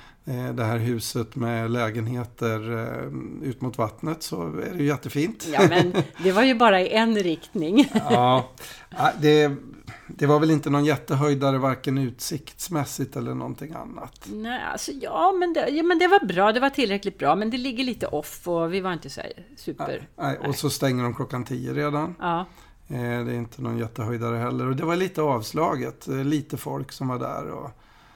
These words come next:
Speaker 1: drinkarna var sådär och de var i plastglas. Och, ja.
Speaker 2: Mm,
Speaker 1: Nej, vi
Speaker 2: ja.
Speaker 1: behöver nog in-, kanske inte, mm, komma tillbaks dit för att titta på utsikten igen i alla fall.
Speaker 2: Nej, då finns det ställen på närmare håll för oss.
Speaker 1: Ja,
Speaker 2: Mm.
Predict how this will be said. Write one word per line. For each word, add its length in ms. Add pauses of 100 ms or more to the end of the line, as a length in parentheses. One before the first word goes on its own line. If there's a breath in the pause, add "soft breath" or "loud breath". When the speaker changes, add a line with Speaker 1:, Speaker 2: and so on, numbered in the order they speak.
(140 soft breath)
Speaker 1:
drinkarna 480
var 100
sådär 460
och 100
de 120
var 100
i 40
plastglas. 760
Och, 160 (140)
ja. 240
Speaker 2:
Mm, 380
Speaker 1:
Nej, 220
vi 60
Speaker 2:
ja. 60
Speaker 1:
behöver 240
nog 300
in-, 120
kanske 320
inte, 260
mm, 540 (320)
komma 240
tillbaks 320
dit 280
för 100
att 120
titta 220
på 140
utsikten 580
igen 320
i 40
alla 160
fall. 180
Speaker 2:
Nej, 340
då 100
finns 240
det 160
ställen 280
på 100
närmare 380
håll 240
för 140
oss. 280 (360)
Speaker 1:
Ja, 300 (120)
Speaker 2:
Mm. 180